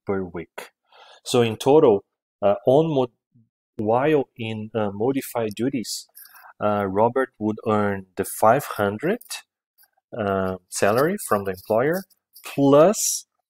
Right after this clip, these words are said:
the four hundred and fifty, the W C B benefits, uh, totaling four hundred and fifty dollars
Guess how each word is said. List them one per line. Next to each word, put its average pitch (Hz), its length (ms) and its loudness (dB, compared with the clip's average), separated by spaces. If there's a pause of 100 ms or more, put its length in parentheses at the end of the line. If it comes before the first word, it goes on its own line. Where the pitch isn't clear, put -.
(140)
the 113 120 0
four 120 440 4
hundred 117 400 -2
and - 180 -8
fifty, - 580 -6 (440)
the 113 60 -4
W 113 280 4
C 113 180 -4
B 104 140 -2
benefits, - 880 -6 (420)
uh, 104 420 2
totaling 131 560 -4 (880)
four 127 300 0
hundred 120 400 -2
and 104 140 -4
fifty - 420 -8
dollars 95 580 -6